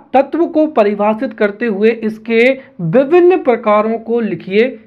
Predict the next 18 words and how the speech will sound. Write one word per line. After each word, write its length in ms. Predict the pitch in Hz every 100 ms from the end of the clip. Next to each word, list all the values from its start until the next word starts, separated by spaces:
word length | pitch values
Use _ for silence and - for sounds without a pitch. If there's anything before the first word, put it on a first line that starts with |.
| _
या 80 | 202
विभिन्न 400 | 185 175 214 220
प्रकारों 480 | 214 175 165 165 165
को 240 | 165 269 339 - _ _
समझाइए, 540 | 233 240 233 233 214 220 - _ _ -
राइट। 280 | 262 392 - - 190
या 220 | 202 302
फिर 160 | 311 320
पूछ 320 | 294 330 -
सकते 300 | 254 254 262
हैं 100 | 262
कि 60 |
तत्व 440 | 254 202 190 202 175
क्या 240 | - 214
है, 560 | 254 240 254 269 - -
इसके 300 | 233 220 240
प्रकारों 760 | 233 - 202 202 220 247 269 285 285
पर 200 | 214